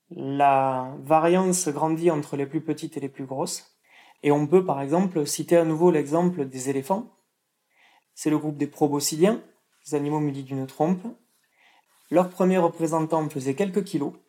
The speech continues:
quinzaine de kilos peut-être, pour, euh, Phosphaterium, il y a cinquante millions d'années ou cinquante-cinq millions d'années, et au fur et à mesure,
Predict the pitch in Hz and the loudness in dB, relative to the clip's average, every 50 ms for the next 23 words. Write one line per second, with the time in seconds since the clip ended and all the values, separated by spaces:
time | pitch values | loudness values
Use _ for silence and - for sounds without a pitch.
0 | _ _ _ _ _ 147 143 143 139 147 147 151 147 147 147 - - 139 147 175 | _ _ _ _ _ -4 -4 -2 -2 -2 -2 -2 -2 -4 -4 -4 -4 -2 -2 -2
1 | 180 175 147 - 165 170 170 - - - _ _ _ _ - 147 147 143 - 139 | -2 -2 -2 -2 -2 -2 -4 -6 -14 -20 _ _ _ _ -8 -6 -6 -6 -6 -6
2 | 135 135 131 131 127 - 151 143 - - 143 - 143 135 139 143 160 185 233 - | -6 -4 -6 -8 -8 -8 -8 -6 -4 -4 -4 -4 -4 -2 0 0 0 0 -2 -4
3 | - _ _ _ _ _ _ _ _ _ _ _ _ _ _ - - 151 135 139 | -10 _ _ _ _ _ _ _ _ _ _ _ _ _ _ -12 -10 -6 -4 -4
4 | 139 135 - 147 143 151 147 143 139 147 143 135 139 135 135 131 127 131 156 190 | -2 -2 -4 -4 -4 -4 -4 -4 -4 -4 -4 -2 -2 -2 -2 -2 -2 0 2 2
5 | 190 180 - 143 135 127 139 139 - - 135 131 131 127 123 123 120 131 170 220 | 0 0 -2 -4 -4 -2 -2 -2 -2 -2 -2 -2 -2 -2 -4 -4 0 2 2 4
6 | 220 165 147 - - 208 214 202 185 170 147 131 131 143 175 196 214 | 4 2 2 2 2 2 4 6 6 4 4 2 2 2 2 2 0